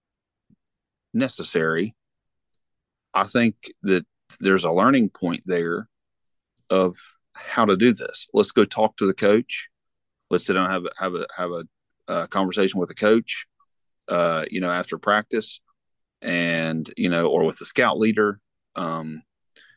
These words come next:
and explain how you're feeling, explain your reasons why, uh, hell, maybe even write something down, maybe even write a letter,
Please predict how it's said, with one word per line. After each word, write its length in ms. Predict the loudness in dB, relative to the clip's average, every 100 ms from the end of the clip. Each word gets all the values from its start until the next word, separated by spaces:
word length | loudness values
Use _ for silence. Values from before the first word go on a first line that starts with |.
| _ -2
and 800 | 2 2 2 2 0 0 -4 -8 _ _ _ _ _ -8
explain 520 | -6 -6 0 2 2
how 120 | 2
you're 160 | 0 0
feeling, 500 | 2 4 4 0 -4 _
explain 520 | -18 -14 -4 -2 0
your 140 | 0 -2
reasons 480 | -2 -2 -4 -6 -2
why, 440 | 0 2 0 -4 -8 _ _ _ _ _
uh, 220 | -6 -4
hell, 240 | 0 0 0
maybe 220 | 0 -2
even 140 | -2
write 220 | -4 -6 -6
something 360 | -10 -8 -6
down, 320 | -4 -4 -4 0
maybe 180 | 4
even 160 | 4 2
write 160 | 0 -2
a 60 |
letter, 340 | 0 -2 -2